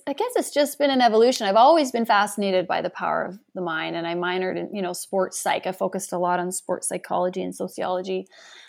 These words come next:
um, as part of my kinesiology degree, which is actually an arts degree. S-, uh, so it has,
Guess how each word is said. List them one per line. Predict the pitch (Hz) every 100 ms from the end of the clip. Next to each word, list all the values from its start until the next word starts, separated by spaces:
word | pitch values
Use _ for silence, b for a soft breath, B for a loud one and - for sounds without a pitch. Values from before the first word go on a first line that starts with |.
| b -
um, | 185 180 - - -
as | 185 196
part | 196 180
of |
my | 185
kinesiology | 196 214 202 202 202 233 202 180
degree, | 170 180
which | 175 185
is | 190
actually | 175 - 202 185
an | - -
arts | 233 302 -
degree. | - 180 - - 202 _ _ -
S-, | - -
uh, | 190 165 160 - -
so | - 190 180
it | 190
has, | 175 180 180